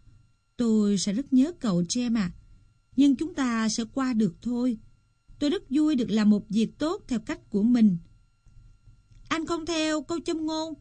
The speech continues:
"Ai cũng chăm sóc bản thân và coi mình là nhất" à? Jem hỏi. John nói, "Thực sự là không. Nơi Nelly và tôi đã ở, ông bà chủ và ông già Norman có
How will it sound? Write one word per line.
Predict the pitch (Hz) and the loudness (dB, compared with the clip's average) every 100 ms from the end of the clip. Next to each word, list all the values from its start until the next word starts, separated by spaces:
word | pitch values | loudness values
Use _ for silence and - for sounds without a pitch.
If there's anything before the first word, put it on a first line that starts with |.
| _ - - - | _ -20 -20 -6
"Ai | 339 339 | -4 -4
cũng | 269 277 - | -2 -4 -2
chăm | 330 311 | -6 -4
sóc | 415 466 | -6 -6
bản | 233 226 262 | -2 -2 -2
thân | 339 349 349 - - - | -4 -4 -4 -10 -14 -6
và | 202 240 233 | -2 0 -2
coi | 220 320 320 | -4 -6 -2
mình | 302 254 | 4 4
là | 240 | 4
nhất" | 247 480 - | 2 2 -4
à? | 311 311 302 _ _ - _ - - - _ _ - - _ _ _ - | -2 -2 -6 _ _ -20 _ -20 -20 -20 _ _ -20 -20 _ _ _ -8
Jem | - 285 262 | -2 0 0
hỏi. | 247 214 190 214 - - - - - - | 0 -2 0 0 -4 -12 -20 -20 -20 -4
John | 254 233 214 | 0 2 4
nói, | 220 208 269 359 - - - - - - - | 4 2 0 -4 -16 -20 -20 -20 -20 -20 -16
"Thực | - 214 | -4 -2
sự | - - 175 | -2 0 2
là | 180 214 180 | 2 2 0
không. | - 269 285 269 - - - - - | -6 -6 -4 -6 -10 -20 -20 -20 0
Nơi | 220 233 233 | 4 6 4
Nelly | 226 233 233 190 | 4 4 2 0
và | 202 - | -2 -2
tôi | 269 254 247 | -4 0 0
đã | 220 | 0
ở, | 208 180 185 294 - - - - - | 2 2 2 -2 -8 -20 -20 -14 -2
ông | 240 226 | 2 2
bà | 208 | 2
chủ | 170 - 180 175 330 | 0 -2 0 0 0
và | 247 214 | -2 -2
ông | 220 226 | 2 4
già | 214 196 185 | 4 2 0
Norman | 190 175 247 233 233 226 | 0 -4 -4 -2 0 0
có | 220 233 233 | -2 -6 -6